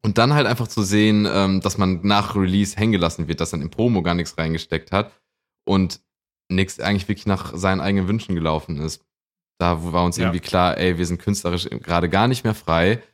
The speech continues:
Speaker 1: Egal, was wir machen wollen, müssen wir irgendwie mit zwanzig Menschen eher abklären. Und am Ende wird's abgelehnt oder, ähm, wird dann nochmal hier ein bisschen was verändert und da und da, dass man sich am Ende selber nicht mehr so wirklich damit wohlfühlt.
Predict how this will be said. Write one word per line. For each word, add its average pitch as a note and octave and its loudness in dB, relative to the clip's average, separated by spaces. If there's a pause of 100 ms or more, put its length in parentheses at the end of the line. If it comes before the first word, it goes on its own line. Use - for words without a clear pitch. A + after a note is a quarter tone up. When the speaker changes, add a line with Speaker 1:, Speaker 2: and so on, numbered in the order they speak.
(220)
Speaker 1:
Egal, G2 4
was A2+ 2
wir G#2 -2
machen F#2 0
wollen, F#2+ 2
müssen F2+ -2
wir E2+ 0
irgendwie F2 0
mit E2 0
zwanzig A2 -2
Menschen F2+ -2
eher D#2 -4
abklären. F2 0 (280)
Und F#2 -2
am E2+ -2
Ende F2+ 0
wird's F#2+ -2
abgelehnt C3 0 (160)
oder, F#2 4
ähm, E2+ 0
wird F2 -2
dann E2+ 0
nochmal E2 0
hier G#2+ 2
ein G#2 4
bisschen G2 -2
was G2 -2
verändert F2+ -2
und D#2 -2
da F2+ 4
und E2+ 0
da, E2+ 2
dass E2 -4
man E2+ 0
sich E2 -2
am E2 0
Ende D#2+ 0
selber D2+ 0
nicht D#2 -4
mehr D#2+ -4
so D2 -6
wirklich D2 -12
damit D2 -6
wohlfühlt. D2 -6